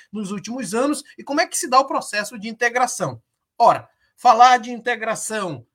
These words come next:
na América Latina é falar também sobre a galera lá da Universidade de Integração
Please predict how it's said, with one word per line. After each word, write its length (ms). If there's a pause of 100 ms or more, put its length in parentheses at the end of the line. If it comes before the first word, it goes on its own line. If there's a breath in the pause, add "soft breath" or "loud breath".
na 220
América 800
Latina 960
é 220
falar 480
também 400
sobre 340
a 60
galera 480
lá 180
da 140
Universidade 680
de 120
Integração 580